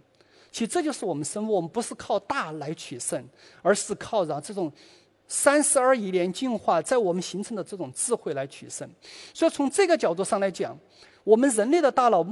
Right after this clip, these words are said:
毕竟还是目前这个世界上最聪明的大脑，对吗？它有八百六十亿个神经元，平均每个神经元有三千个连接，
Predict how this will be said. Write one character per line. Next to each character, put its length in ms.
毕 200
竟 300
还 180
是 200
目 260
前 240
这 120
个 60
世 180
界 120
上 200
最 180
聪 260
明 200
的 120
大 300
脑， 300
对 80
吗？ 160
它 120
有 120
八 200
百 140
六 160
十 160
亿 60
个 80
神 200
经 100
元， 160
平 180
均 100
每 120
个 80
神 180
经 80
元 80
有 100
三 240
千 180
个 80
连 200
接， 200